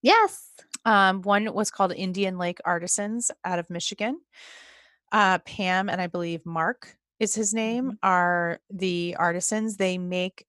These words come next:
Speaker 2: all hexagonal knitting needle products.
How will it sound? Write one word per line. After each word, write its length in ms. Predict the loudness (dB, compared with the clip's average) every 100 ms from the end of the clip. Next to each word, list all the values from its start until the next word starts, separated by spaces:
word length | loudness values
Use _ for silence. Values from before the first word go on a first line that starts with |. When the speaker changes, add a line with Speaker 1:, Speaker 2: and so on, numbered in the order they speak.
| _
Speaker 2:
all 500 | 2 4 6 4 2 -2
hexagonal 840 | -4 0 2 4 2 0 -2 -2
knitting 360 | -4 -4 -4 -6
needle 320 | -4 -4 -6
products. 720 | 0 2 2 0 -2 0 0